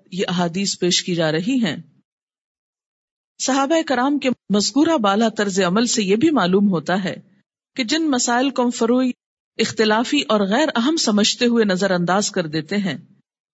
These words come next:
صحابہ کرام کے نزدیک ان کی کتنی اہمیت تھی۔ حقیقت یہ ہے کہ جو شخص رسول اللہ صلی اللہ علیہ وسلم کے اس فرمان مبارک سے آگاہ ہے،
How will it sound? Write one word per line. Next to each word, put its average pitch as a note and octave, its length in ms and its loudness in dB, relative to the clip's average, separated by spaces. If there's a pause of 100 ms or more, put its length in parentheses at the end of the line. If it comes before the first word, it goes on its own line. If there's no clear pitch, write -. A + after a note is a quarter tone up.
(500)
صحابہ A#3+ 400 0
کرام A3 340 0
کے A3 140 -2
نزدیک G3 440 -2
ان G3 80 2
کی F#3+ 160 -4
کتنی G3 360 -2
اہمیت F3+ 460 -2
تھی۔ - 200 -6 (840)
حقیقت D4 440 -2
یہ A3 240 0
ہے D#3 180 -4 (420)
کہ A3+ 100 -4
جو B3 200 4
شخص A#3+ 320 -2
رسول G#3+ 340 0
اللہ F#3 300 0
صلی F3+ 220 -2
اللہ E3+ 160 0
علیہ E3 180 0
وسلم F#3 480 0
کے - 180 -4
اس - 220 -4
فرمان F3+ 340 0
مبارک F#3 580 0
سے - 160 -4
آگاہ F3+ 440 -2
ہے، D3+ 180 -6